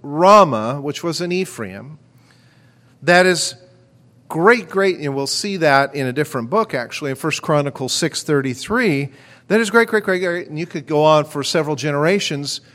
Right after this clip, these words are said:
grandfather was Levi. First Chronicles six thirty-three says that Heman the psalmist, one of the three wisest men in all of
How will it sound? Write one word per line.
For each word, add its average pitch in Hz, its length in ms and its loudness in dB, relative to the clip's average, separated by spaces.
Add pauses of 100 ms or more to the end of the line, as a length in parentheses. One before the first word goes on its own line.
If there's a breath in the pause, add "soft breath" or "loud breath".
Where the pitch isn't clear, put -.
(140)
grandfather 170 840 2
was 143 440 -4 (240)
Levi. 165 540 2 (1300 soft breath)
First 175 260 2
Chronicles 170 480 4
six - 260 -4
thirty-three 170 640 -2
says 160 360 0
that 147 240 -2
Heman 156 640 2
the 143 100 -2
psalmist, 190 840 4
one 151 200 -2
of 151 100 -2
the 135 80 -2
three 170 240 -2
wisest 147 640 2
men 160 300 -2
in 135 100 -2
all 160 400 6
of 131 240 0